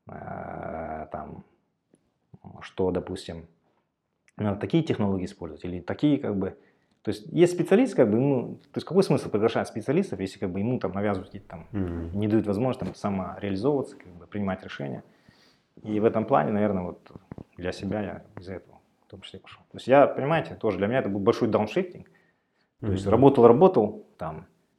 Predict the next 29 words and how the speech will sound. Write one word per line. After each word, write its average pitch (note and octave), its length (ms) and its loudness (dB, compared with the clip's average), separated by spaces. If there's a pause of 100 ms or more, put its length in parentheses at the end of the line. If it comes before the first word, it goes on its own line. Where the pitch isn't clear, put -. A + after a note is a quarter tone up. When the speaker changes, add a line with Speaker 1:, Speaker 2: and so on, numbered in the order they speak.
Speaker 1:
ну, F#2+ 160 -6
один G#2 280 2
из G2 80 -6
сам-, F#2 200 -8
самых G#2 500 -2
высокоплачиваемых G#2 480 -2
сотрудников C#3+ 500 2
был, G2 240 -4 (580)
там D#2+ 220 -10
какой-то F#2+ 340 -8
наработанный F#2+ 800 -2 (100)
опыт, D3 380 0
там D#2+ 240 -10 (140)
огромный F#2+ 360 -4
коллектив. D#3 500 -4 (760)
Ну, G2 320 -2
как F#2+ 220 0
бы F#2 360 0 (280)
сначала G2 380 -2
там F2 180 -12 (100)
пробуешь, D#3+ 380 4
предлагаешь, G#2 480 0
там, - 180 -18 (140)
потом B2+ 280 -2
уже G2 200 -4
опускаются F#2+ 460 -8
руки, G2 360 -10 (180)
не G2 140 -12
хочешь. - 380 -18